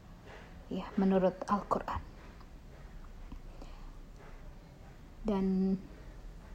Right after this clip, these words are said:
semuanya semakin, ya, terbuka lebar. Kemerdekaan bagi tanah Palestina. Tentunya di sini adalah kemerdekaan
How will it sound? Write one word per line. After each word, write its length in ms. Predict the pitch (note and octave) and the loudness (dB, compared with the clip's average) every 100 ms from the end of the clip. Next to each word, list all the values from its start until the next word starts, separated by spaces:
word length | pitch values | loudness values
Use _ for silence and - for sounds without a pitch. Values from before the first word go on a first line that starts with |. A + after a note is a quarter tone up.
| - - - - - - - - - - - - - - | -12 -10 -10 -10 -10 -10 -10 -10 -12 -12 -12 -12 -14 -14
semuanya 920 | - - G#3+ G3+ G#3 G#3+ A3+ A3+ A3+ A3+ - - - - | -8 6 8 10 10 10 12 12 10 8 2 -6 -8 8
semakin, 640 | A3+ B3+ B3+ B3 A#3 A#3+ - - - - - - - - - - - - - - - - | 12 12 12 12 12 12 8 -8 -10 -10 -12 -14 -12 -12 -12 -12 -12 -12 -12 -12 -12 -4
ya, 140 | F3+ F#3 - | -2 -2 2
terbuka 400 | F#3+ F3 F3+ F3 | 6 8 8 8
lebar. 400 | D3+ D#3+ - - - - - - - - - - - - - - - - - - - - - - - - | 6 2 -4 -6 -12 -14 -14 -14 -14 -14 -14 -14 -14 -16 -14 -14 -14 -14 -14 -14 -14 -16 -16 -16 -16 0
Kemerdekaan 800 | F#3+ F3 D#3+ - - F3+ F3+ F#3 - - - - - - - - - - - - | 4 6 6 4 2 4 4 2 0 -10 -12 -12 -12 -12 -14 -14 -16 -14 -14 0
bagi 240 | E3+ D#3+ | 4 4
tanah 240 | E3+ E3 E3+ | 6 4 4
Palestina. 560 | D#3+ E3 - E3 D#3+ F3 - - - - - - - | 2 0 0 0 2 0 -6 -14 -14 -14 -14 -14 -8
Tentunya 560 | - G3+ G3 G3+ G3+ A#3 | 2 2 6 6 10 12
di 80 | G#3+ | 12
sini 240 | - G#3 F#3+ | 10 6 6
adalah 240 | F3+ F#3+ | 8 6
kemerdekaan 800 | - G3 F3 E3+ D#3+ - D#3+ F3 | 6 4 4 2 0 0 0 4